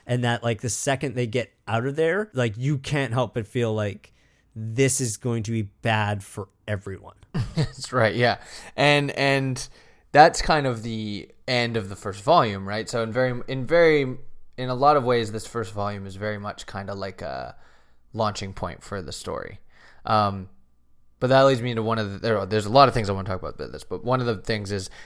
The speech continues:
Speaker 2: just the kind of storytelling format it uses. Like you were saying you wanted to talk about as well. It's particularly interesting. He utilizes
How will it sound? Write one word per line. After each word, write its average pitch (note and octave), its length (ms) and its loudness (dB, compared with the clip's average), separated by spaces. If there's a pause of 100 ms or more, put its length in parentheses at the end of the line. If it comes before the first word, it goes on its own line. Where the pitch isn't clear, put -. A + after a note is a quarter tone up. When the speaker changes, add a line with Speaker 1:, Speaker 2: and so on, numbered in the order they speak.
(120)
Speaker 2:
just C3+ 160 -2
the E3+ 80 4
kind B2 160 2
of G#2 100 -2 (220)
storytelling A#2 540 0
format A2 460 -4
it - 100 -12
uses. F#2+ 540 -8 (200)
Like G2+ 180 -8
you G#2+ 80 -4
were G2 80 -4
saying F#2+ 380 -6
you F#2+ 100 -8
wanted F#2+ 200 -8
to - 80 -16
talk - 180 -10
about F#2+ 160 -8
as F2+ 100 -14
well. G#2 200 -2
It's - 200 -8
particularly G#2+ 480 0
interesting. F#2+ 480 -8 (360)
He A#2+ 400 -4
utilizes B2 840 4